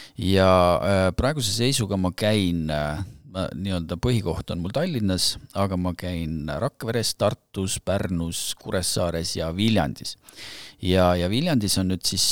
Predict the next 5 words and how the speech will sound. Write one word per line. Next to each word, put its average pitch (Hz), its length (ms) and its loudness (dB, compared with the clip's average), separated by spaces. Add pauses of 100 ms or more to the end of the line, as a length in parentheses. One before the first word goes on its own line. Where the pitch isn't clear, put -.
äh, 92 220 2
tulemas 95 680 0
kahekümnendal 90 580 0
mail, 78 540 0 (480)
äh, 80 560 -4